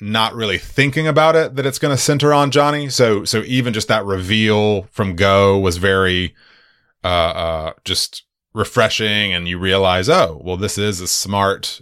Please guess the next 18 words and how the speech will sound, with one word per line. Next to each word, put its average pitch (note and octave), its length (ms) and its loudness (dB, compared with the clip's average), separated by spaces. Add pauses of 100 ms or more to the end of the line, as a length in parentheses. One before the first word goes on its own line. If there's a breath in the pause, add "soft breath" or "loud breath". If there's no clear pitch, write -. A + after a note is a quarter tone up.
(160)
angle." G2 560 -4 (680 soft breath)
And, C#3 640 2 (420)
you D#3 160 -2
know, A#2+ 140 6
we C#3 160 6
alluded C3 460 4
to A#2 180 4
it G#2+ 120 2
earlier, G#2+ 720 2 (120)
as G#2+ 180 -4
much C3 220 0
as D3+ 120 4
I C3 120 6
love A2+ 500 2
the A2 60 -6
nostalgia G#2+ 480 -2
stoking A2 680 -2
and, F2 560 -6